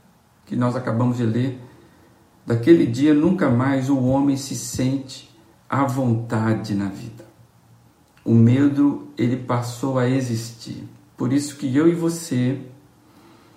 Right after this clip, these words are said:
não nos sentimos muito bem à vontade com a vida integralmente. Por quê? Porque nós vivemos uma natureza decaída.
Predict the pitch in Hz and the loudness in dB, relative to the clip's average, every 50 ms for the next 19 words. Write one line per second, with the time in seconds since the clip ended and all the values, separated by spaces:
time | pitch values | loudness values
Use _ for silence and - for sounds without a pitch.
0 | _ _ _ _ _ _ - _ _ - - - 127 143 156 170 170 165 - - | _ _ _ _ _ _ -20 _ _ -12 -4 2 4 4 6 6 6 4 4 4
1 | 147 135 - - 156 151 156 147 139 131 127 123 135 143 151 170 170 170 156 135 | 2 2 2 2 2 4 4 4 2 0 -2 0 2 2 4 4 2 2 0 -2
2 | 123 120 143 143 151 151 147 139 135 131 139 131 117 113 - - - 120 123 123 | -2 2 4 4 4 4 4 2 2 0 0 0 0 -2 -4 -4 -4 -2 0 0
3 | 120 117 - - 123 123 - - - - - - - - - - - _ _ _ | -2 -2 -4 -4 -6 -6 -6 -8 -16 -20 -20 -20 -20 -20 -20 -20 -20 _ _ _
4 | _ _ _ _ _ - - 127 120 113 107 110 110 110 127 135 127 - - - | _ _ _ _ _ -8 -4 -2 0 0 0 -2 -2 -2 0 0 0 0 -2 -4
5 | - - - - - - - - - 175 190 - - - - - 165 170 165 160 | -4 -8 -14 -18 -20 -12 -2 2 4 4 4 2 -2 -4 2 6 8 8 8 6
6 | 151 135 117 113 113 107 104 101 101 110 - - - - - _ _ _ _ _ | 4 4 4 4 4 4 2 -2 -6 -8 -14 -20 -20 -20 -20 _ _ _ _ _
7 | _ _ _ _ - - 120 117 - - 139 135 139 143 143 - 139 123 - 139 | _ _ _ _ -6 -6 -6 -6 -6 -6 -4 -2 -2 -4 -4 -6 -8 -6 -4 -2
8 | 127 131 131 127 139 143 135 127 123 117 117 117 117 117 117 117 - - - - | -2 0 0 0 -2 -2 -2 0 0 2 2 4 4 2 2 0 -2 -6 -10 -14
9 | - - - _ _ _ _ _ _ _ _ _ _ _ _ - - 131 123 123 | -20 -20 -20 _ _ _ _ _ _ _ _ _ _ _ _ -12 -4 -2 0 0
10 | 120 117 120 117 117 131 123 110 107 107 107 110 107 110 110 110 - - - - | 2 0 0 0 -2 -2 -2 -2 0 0 -2 -2 -2 -4 -6 -6 -6 -10 -14 -20
11 | - - - - 113 110 110 - - 107 101 98 - 113 - - | -20 -20 -18 -10 -8 -8 -6 -6 -8 -8 -8 -8 -10 -12 -14 -16